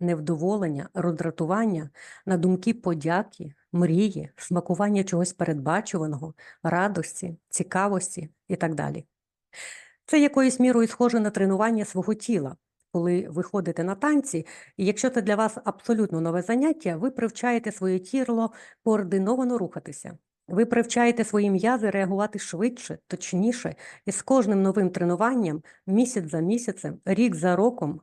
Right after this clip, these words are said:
ви відточуєте свою техніку. І через якийсь час ваше тіло стає вкрай слухняним, дуже пластичним, ритмічним. Також, як танцюрист доводить до піку рівень управління своїм тілом,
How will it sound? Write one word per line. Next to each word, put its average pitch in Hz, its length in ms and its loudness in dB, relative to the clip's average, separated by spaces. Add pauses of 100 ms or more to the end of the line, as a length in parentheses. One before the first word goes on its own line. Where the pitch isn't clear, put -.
ви 190 180 2
відточуєте 202 680 0
свою 185 260 -2
техніку. 160 520 -8 (520)
І 214 60 -4
через 240 320 2
якийсь 254 400 0
час 302 420 -2
ваше 208 300 -2
тіло 247 240 -2
стає 202 320 -2
вкрай 208 280 0
слухняним, 165 640 -6 (140)
дуже 190 280 0
пластичним, 175 840 -2 (240)
ритмічним. 175 840 0 (720)
Також, 277 440 2
як 226 220 0
танцюрист 226 540 2
доводить 190 420 2
до 185 100 -2
піку 190 320 -2
рівень 185 300 0
управління 175 480 -2
своїм 160 300 -4
тілом, 165 500 -2